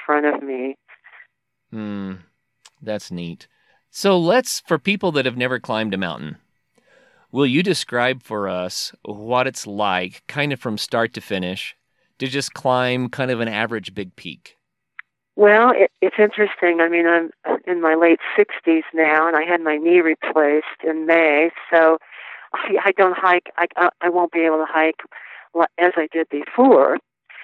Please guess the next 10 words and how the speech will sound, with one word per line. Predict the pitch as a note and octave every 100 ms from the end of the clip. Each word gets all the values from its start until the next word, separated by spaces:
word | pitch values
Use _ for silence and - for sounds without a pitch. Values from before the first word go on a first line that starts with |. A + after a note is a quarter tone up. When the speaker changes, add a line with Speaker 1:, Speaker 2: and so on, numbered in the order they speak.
| - - - _ -
Speaker 1:
But, | F3 E3+ D#3+ - _ _ -
um, | E3+ E3 D#3+ D#3 D#3 E3 _ _ _ _ - -
I | G3
guess | A3+ -
I | G3+
would | F3+
divide | - E3 E3 E3
it | E3
into | E3 D#3 - C#3+ - -
phases. | - E3 G3 G3+ - D3+ D3+